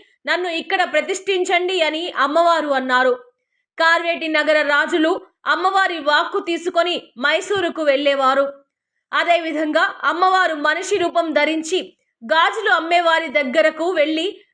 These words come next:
గాజులను ధరించుకొని వెళ్తుండగా ఆ గాజులు అమ్మే అతను డబ్బులు అడగగా అమ్మవారు, "మా అన్న అయిన కార్వేటి నగర రాజు ఇస్తాడని" చెప్పి వెళ్ళిపోయారు. అదేవిధంగా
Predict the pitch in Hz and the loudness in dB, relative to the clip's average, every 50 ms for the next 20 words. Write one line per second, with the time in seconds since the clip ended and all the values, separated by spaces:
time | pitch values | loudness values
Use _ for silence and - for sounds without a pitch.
0 | _ 226 269 302 320 370 330 403 381 381 359 330 294 254 285 285 330 339 320 - | _ -2 2 2 2 4 2 2 2 2 2 0 0 0 0 0 0 -2 -4 -6
1 | 359 - 320 311 320 330 339 294 294 311 277 330 339 339 330 339 330 349 320 - | -6 -2 -2 -2 -2 0 0 0 0 0 0 -4 -4 -2 0 0 0 0 0 -2
2 | - - - - - - _ - - 311 359 320 277 330 311 330 370 349 440 403 | -4 -6 -18 -20 -20 -20 _ -4 -2 0 0 2 2 2 2 2 2 2 0 0
3 | 392 349 320 320 339 359 359 330 294 302 302 330 339 370 320 - - - _ _ | 0 0 0 -2 -2 0 2 2 0 0 0 0 0 0 -2 -6 -10 -14 _ _
4 | _ 220 311 311 294 294 359 370 370 339 302 294 302 294 302 269 277 330 370 415 | _ -2 -2 -2 -2 -2 -2 0 0 2 0 0 0 0 0 0 2 0 0 0
5 | - - - _ _ - - 285 311 339 370 381 370 370 359 339 330 311 294 302 | -2 -8 -20 _ _ -4 -2 -2 0 0 0 2 2 2 2 0 -2 -2 0 2
6 | 302 294 294 294 302 320 349 381 359 339 320 320 311 330 330 311 285 - 311 285 | 2 4 2 2 0 0 0 2 2 2 0 0 -2 -2 -2 -2 0 0 0 0
7 | 311 349 359 359 370 - 349 330 320 311 302 320 311 302 285 285 277 294 320 294 | 0 0 -2 -4 -4 -2 -2 -2 0 0 0 0 0 2 2 2 2 2 0 0
8 | 349 320 294 277 - - - 359 339 330 320 302 311 330 320 320 302 285 294 - | -4 -6 -6 -6 -6 -4 0 0 2 2 0 0 -2 -4 -4 -2 -2 -2 -2 -2
9 | 311 320 285 277 269 294 320 330 302 294 262 247 247 247 247 262 247 254 - _ | -2 0 0 0 0 0 -2 0 0 0 2 2 2 2 2 2 0 0 -4 _
10 | _ _ _ _ _ _ _ _ _ _ _ - 277 311 320 320 311 302 302 - | _ _ _ _ _ _ _ _ _ _ _ -2 -2 0 2 2 2 2 0 0
11 | 302 294 311 320 381 466 - | 0 0 2 2 0 0 -2